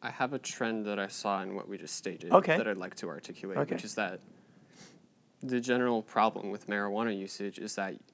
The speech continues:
Speaker 1: you're artificially bringing about, either at the level of matter or at the level of spirit in you, something that can come about by God ordained and instituted and enjoyed means
Speaker 2: Right.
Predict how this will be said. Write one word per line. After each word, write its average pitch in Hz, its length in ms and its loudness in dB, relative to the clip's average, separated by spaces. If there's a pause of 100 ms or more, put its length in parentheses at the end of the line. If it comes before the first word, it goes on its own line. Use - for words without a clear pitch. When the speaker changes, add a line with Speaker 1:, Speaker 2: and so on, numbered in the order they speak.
(380)
Speaker 1:
you're 117 220 2
artificially 123 720 2
bringing 110 400 0
about, 98 600 -4 (220)
either 113 300 2
at 101 200 -2
the 113 80 0
level 107 280 -2
of 95 100 -6
matter 98 560 -4
or 113 120 -2
at 104 60 -4
the 104 80 -6
level 104 260 -2
of 87 80 -8
spirit 90 520 -4
in 98 200 -8
you, 101 240 -10 (340)
something 117 580 -2
that 95 200 -6
can - 120 -10
come - 180 -4
about 107 280 0
by 101 160 -2
God 101 420 -2 (300)
ordained 110 440 -4
and 104 120 -4
instituted 101 600 -6
and 101 140 -6
enjoyed 110 500 0
means - 420 -8
Speaker 2:
Right. 135 260 12